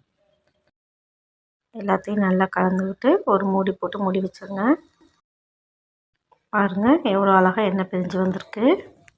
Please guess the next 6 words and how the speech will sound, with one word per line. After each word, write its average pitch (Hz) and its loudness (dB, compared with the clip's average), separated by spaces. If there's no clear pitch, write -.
இதுக்கப்புறம் 262 2
நம்ம 202 -2
ஒரு 214 2
கப் 214 -6
தயிர் 220 0
சேர்த்துக்கலாம். 202 0